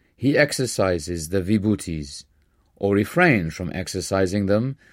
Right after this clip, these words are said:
just as he pleases. All his actions,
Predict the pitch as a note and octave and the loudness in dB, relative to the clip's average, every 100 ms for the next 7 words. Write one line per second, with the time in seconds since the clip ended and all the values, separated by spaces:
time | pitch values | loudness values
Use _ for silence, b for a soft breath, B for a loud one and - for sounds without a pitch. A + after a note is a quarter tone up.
0 | b b _ - C3+ C3+ C3+ B2 D3 - | b b _ 2 4 2 -4 -4 -4 -2
1 | G2 D#2 D2 C#2+ C2+ - _ _ _ _ | -2 -2 -6 -8 -10 -14 _ _ _ _
2 | _ _ _ - A#2+ D3+ D3 A2+ A#2 A2 | _ _ _ 4 8 8 6 4 2 0
3 | - E2 D#2+ E2+ | -2 -6 -6 -8